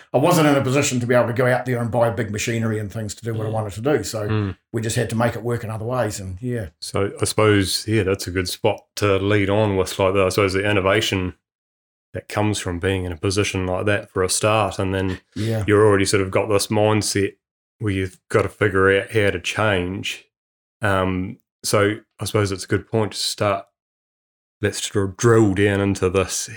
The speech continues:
Speaker 3: how you got into no-till and off down that rabbit hole.
Speaker 1: Yeah.
Speaker 3: Um,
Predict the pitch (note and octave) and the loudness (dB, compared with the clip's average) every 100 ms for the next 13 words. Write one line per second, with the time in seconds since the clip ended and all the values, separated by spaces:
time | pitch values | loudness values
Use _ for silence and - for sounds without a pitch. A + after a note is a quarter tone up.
0 | - G2+ G2+ G2 F#2+ F#2+ F#2 G#2 G#2+ F#2+ | -2 2 2 2 2 0 0 2 2 2
1 | F#2+ F#2+ F2+ - _ _ _ _ _ _ | 0 2 -2 -8 _ _ _ _ _ _
2 | _ - F#2+ F2+ F2+ F2+ F2 - - G2+ | _ -6 -2 -2 -2 -4 -6 -8 -4 -4
3 | - G#2 F#2 G2 A#2 A2 F#2 F2+ F#2+ F2+ | -2 -2 0 0 2 2 0 0 0 0
4 | F2+ _ _ _ - A#2 C3 C3 G2 | -2 _ _ _ -2 2 6 6 4